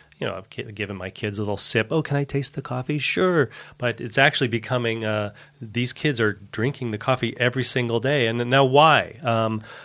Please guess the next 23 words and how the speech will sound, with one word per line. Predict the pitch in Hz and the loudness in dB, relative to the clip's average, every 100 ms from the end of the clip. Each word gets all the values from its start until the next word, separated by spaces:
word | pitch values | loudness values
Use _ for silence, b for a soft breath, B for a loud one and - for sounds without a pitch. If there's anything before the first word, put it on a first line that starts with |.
| B | B
it's | 123 110 - | -4 -2 2
just, | 139 123 - - | 2 2 -2 -6
uh, | 113 | -2
sometimes | - 160 170 151 | 2 6 6 6
it's | 131 | -2
a | 113 | -4
cultural | - 113 117 - 135 | -2 -2 0 2 2
thing. | 131 139 139 160 | 2 0 0 0
Some | - 120 | 0 -2
cultures, | 110 117 117 120 120 110 | 0 -2 0 -2 -2 -2
uh, | 113 113 113 110 117 | -2 -2 -2 -4 -4
kind | 117 | -4
of | 110 | -2
embrace | 110 113 110 | -2 0 -2
the | - | -4
coffee | 110 113 113 127 | -4 -2 -2 -6
thing, | 120 131 127 131 | -6 -6 -6 -8
uh, | - 117 113 110 113 - 135 113 | -8 -6 -4 -6 -10 -12 -8 -6
um, | 110 113 | -6 -6
more | 117 117 | 0 2
than | 117 110 | 2 2
others. | 117 143 113 | 2 0 0
But | 113 123 | 4 4